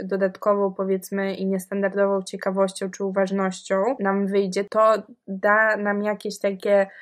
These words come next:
powiedzmy, małe, ale wciąż poczucie tej sprawczości. No i tu potem idzie jak taka kula śnieżna do przodu i coraz bardziej, coraz bardziej, więc, mm, wplatanie tego w codzienne elementy, czy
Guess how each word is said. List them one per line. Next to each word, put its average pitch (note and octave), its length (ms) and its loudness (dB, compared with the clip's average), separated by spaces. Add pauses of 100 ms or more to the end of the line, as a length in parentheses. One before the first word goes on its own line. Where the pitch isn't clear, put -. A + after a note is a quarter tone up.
(140)
powiedzmy, G3+ 420 -4
małe, G3+ 420 6
ale F#3+ 240 0
wciąż G3 480 -2
poczucie G3+ 420 -8
tej G3+ 160 -4
sprawczości. G3 720 -2
No A3 120 -6
i A3 80 -8
tu - 100 -20
potem A#3 300 -4
idzie A#3+ 260 -4
jak A#3 100 -4
taka A#3 240 0
kula A3 300 2
śnieżna F#3 520 -8
do G3 160 -4
przodu G3+ 360 2
i G#3+ 80 -2
coraz G3+ 300 -2
bardziej, G3+ 320 2
coraz G#3 320 -6
bardziej, F#3+ 320 2
więc, G3 300 -4
mm, A3+ 380 -10 (160)
wplatanie B3 640 2
tego G#3 640 4
w G3 220 0 (380)
codzienne G#3+ 640 -2
elementy, G3 840 0
czy F#3+ 220 0